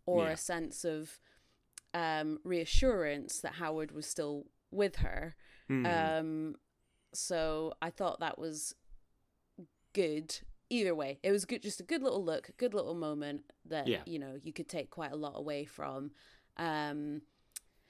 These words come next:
Speaker 1: but yeah, like, she did seem bothered by all the things that was going on around her. It wasn't like, yeah, she wasn't feeling particularly <laughs> happy about the fact that these,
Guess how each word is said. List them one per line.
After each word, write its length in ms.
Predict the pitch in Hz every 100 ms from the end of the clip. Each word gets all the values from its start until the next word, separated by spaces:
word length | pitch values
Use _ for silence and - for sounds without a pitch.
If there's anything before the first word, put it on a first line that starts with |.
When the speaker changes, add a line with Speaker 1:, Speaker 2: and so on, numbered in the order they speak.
| _ _
Speaker 1:
but 80 | 254
yeah, 220 | 254 214
like, 520 | 202 196 196 - - - -
she 200 | - 233
did 240 | 285 277
seem 340 | - 254 214 202
bothered 680 | 208 190 180 160 156 160 160 - - _ _ _ _ -
by 480 | 175 165 165 160 165
all 160 | - 170
the 120 | 170
things 340 | 190 180 170 160
that 120 | -
was 160 | 170 160
going 280 | 165 160
on 140 | 156 151
around 440 | 151 156 151 156
her. 220 | 151 135
It 80 | 147
wasn't 340 | 160 175 156 -
like, 460 | 160 156 - - - _ _ _ _ _ _ _ - - -
yeah, 360 | 175 139 131 147
she 160 | -
wasn't 320 | 185 185 175
feeling 260 | - 170 151
particularly 800 | 151 - 180 - 156 139 139 147
<laughs> 160 | 165 190
happy 360 | 220 - 330
about 360 | 302 - 226 247
the 60 | 247
fact 400 | 214 208 190 190
that 280 | 196 196 - - - - -
these, 320 | 202 196 -